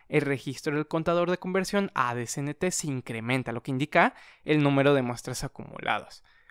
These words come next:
Wow, wow, wow, wow. ¿Qué pasa aquí? ¿Cómo funciona esto? Muy bien,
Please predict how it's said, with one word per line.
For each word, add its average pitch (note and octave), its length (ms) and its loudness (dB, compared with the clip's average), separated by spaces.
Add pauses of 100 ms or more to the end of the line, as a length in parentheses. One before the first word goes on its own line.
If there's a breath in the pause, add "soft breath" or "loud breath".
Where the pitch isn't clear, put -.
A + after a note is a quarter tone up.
(120)
Wow, F3+ 260 6
wow, D#3+ 280 6
wow, C#3 240 8
wow. C#3+ 260 0 (400)
¿Qué E3 160 4
pasa C#3+ 440 -2
aquí? - 180 -14
¿Cómo D#3 260 0
funciona C3+ 460 -2
esto? - 320 -14 (560 soft breath)
Muy D#3+ 160 0
bien, - 180 -6